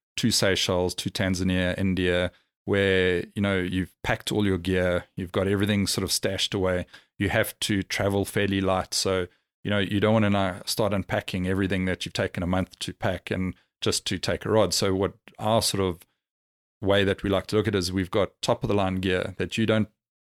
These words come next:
bring your own personal gear onto the boat just for four hours fishing. Um, you know, we've got right hand, left hand, wind, um, we've got all the flies, we've got, you know, lines, we clean and, you know, dress the lines every week. We've got all custom tied flies specifically for what we're doing.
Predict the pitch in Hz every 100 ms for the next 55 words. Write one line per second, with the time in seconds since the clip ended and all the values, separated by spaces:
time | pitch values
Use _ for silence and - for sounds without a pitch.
0 | - 107 107 104 98 123 113 - 107 95
1 | 92 92 92 98 92 101 - - 95 -
2 | 113 104 92 85 - 135 - - _ _
3 | _ - 98 98 95 95 92 101 92 98
4 | 90 92 92 - 92 92 87 90 - -
5 | 92 90 90 87 95 90 90 92 87 90
6 | - - 90 87 87 85 85 92 95 92
7 | 92 - 98 92 90 82 87 90 - _
8 | _ _ 104 92 92 98 95 90 92 90
9 | - 104 98 92 90 90 92 87 101 92
10 | - 92 90 92 87 87 87 87 95 92
11 | - - 95 87 95 95 - 92 - 92
12 | - 87 82 - 113 107 101 - - -
13 | 104 101 - 90 - 90 - 85 101 104